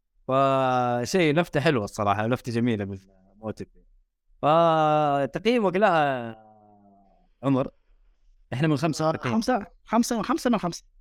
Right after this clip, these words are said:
Speaker 1: خمسة من خمسة انتهى. بصمة بالتاريخ.
Speaker 2: إي، لا، ما، ما،
Speaker 1: إي.
Speaker 2: ما، من ألعاب، من ألعاب اللي ما حتاخذ حقها، ما أدري ليش صراحة، بس إنها لعبة أسطورية، والله لعبة أسطورية.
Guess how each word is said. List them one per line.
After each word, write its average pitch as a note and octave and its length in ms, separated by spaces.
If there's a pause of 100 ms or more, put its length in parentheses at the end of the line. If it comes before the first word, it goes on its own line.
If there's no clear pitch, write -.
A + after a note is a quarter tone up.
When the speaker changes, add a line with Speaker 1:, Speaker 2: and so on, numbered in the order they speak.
(320)
Speaker 1:
خمسة D#3 200
من B2 80
خمسة C#3 260
انتهى. B2 300 (360)
بصمة C3+ 280
بالتاريخ. C3 540 (1040)
Speaker 2:
إي، G#3 200 (140)
لا، C3+ 140
ما، G#3+ 160
ما، F#3+ 260
Speaker 1:
إي. F3 400
Speaker 2:
ما، G#3 160
من A#3+ 280
ألعاب، B3+ 260 (300)
من A#3+ 120
ألعاب D4 300
اللي C4 280 (840)
ما A4+ 120
حتاخذ A4 360
حقها، G3 340
ما C#4 120
أدري D4+ 320
ليش F#3+ 200
صراحة، F#3+ 400
بس A#3+ 240
إنها E4 220
لعبة F#4+ 240
أسطورية، F#4 480 (120)
والله C#4 200
لعبة C#4+ 200
أسطورية. G3+ 420